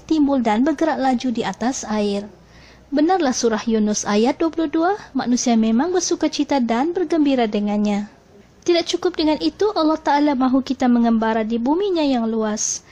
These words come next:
Diberikan umatnya ganjaran terkabulnya doa jika kita mengembara, sebagaimana yang disebutkan dalam sebuah hadis sahih di riwayat Abu Daud dan Tirmidzi.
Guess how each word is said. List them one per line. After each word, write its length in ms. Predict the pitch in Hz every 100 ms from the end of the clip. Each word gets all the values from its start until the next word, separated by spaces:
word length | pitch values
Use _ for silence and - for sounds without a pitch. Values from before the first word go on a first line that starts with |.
| - -
Diberikan 560 | - 349 349 349 349 320
umatnya 380 | 277 269 262 254
ganjaran 480 | 240 233 240 233 240
terkabulnya 720 | - 349 - 294 262 381 320 226
doa 300 | 226 - 214
jika 300 | 214 - 302
kita 240 | 339 330
mengembara, 540 | 294 277 254 262 254 254
sebagaimana 500 | - 339 330 330 320
yang 80 | 294
disebutkan 600 | - 311 330 440 349 277
dalam 160 | 240 226
sebuah 400 | - 226 220 220
hadis 220 | 233 -
sahih 420 | 381 381 302 311 269
di 100 | 359
riwayat 400 | 349 311 294 269
Abu 240 | 240 220 220
Daud 400 | 220 220 220 208
dan 240 | 240 330
Tirmidzi. 760 | 311 269 226 220 - 214 208